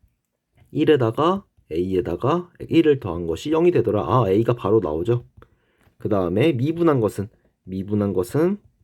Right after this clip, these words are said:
요 X를 이제 T 자리에 집어넣었다. 그렇게 생각하면은 에프엑스, 에프엑스가 되는데 사 엑스 세제곱 플러스 이 에이 엑스 플러스 일이 된대요. 아, A가 마이너스 이라고 했으니까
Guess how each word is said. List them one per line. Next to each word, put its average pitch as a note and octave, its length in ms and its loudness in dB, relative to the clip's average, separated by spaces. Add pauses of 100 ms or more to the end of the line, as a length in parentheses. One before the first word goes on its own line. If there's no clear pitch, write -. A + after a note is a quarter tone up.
(1080)
요 A#2 140 8
X를 A2+ 760 -2
이제 E3+ 380 -4
T F#3+ 140 -12
자리에 F#3 320 4
집어넣었다. C3+ 720 -4
그렇게 - 240 -16
생각하면은 G#2+ 880 -4
에프엑스, - 520 -4
에프엑스가 E2+ 640 -2
되는데 E2+ 560 -2 (1000)
사 - 220 -4
엑스 G2 280 -4
세제곱 A2 500 0
플러스 C3 640 0
이 A2 280 0
에이 A#2+ 260 4
엑스 D#3+ 680 -4
플러스 B2+ 380 -4
일이 F3 180 0
된대요. D#2 400 -4
아, A2 200 2
A가 A#2+ 300 2
마이너스 G2+ 460 -4
이라고 F2+ 300 0
했으니까 B2 640 -4